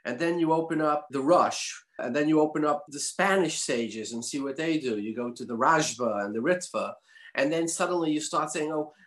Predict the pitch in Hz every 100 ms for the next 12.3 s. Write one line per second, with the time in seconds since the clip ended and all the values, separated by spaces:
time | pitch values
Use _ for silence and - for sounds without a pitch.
0 | - 175 165 143 135 208 190 143 123 -
1 | 147 120 110 104 101 123 120 135 131 214
2 | - 160 120 127 113 131 120 120 - 196
3 | - 139 - 156 143 135 131 165 165 156
4 | 143 147 139 131 156 139 120 117 - _
5 | - 156 170 151 139 165 156 151 147 139
6 | 139 127 131 131 127 _ _ - 147 143
7 | 214 220 214 185 156 - - 220 220 185
8 | 139 139 226 226 - 185 175 185 185 160
9 | 147 160 165 156 135 123 123 165 190 160
10 | 135 131 165 180 165 156 143 - 147 147
11 | 180 175 156 - 151 156 151 139 175 190
12 | 156 131 127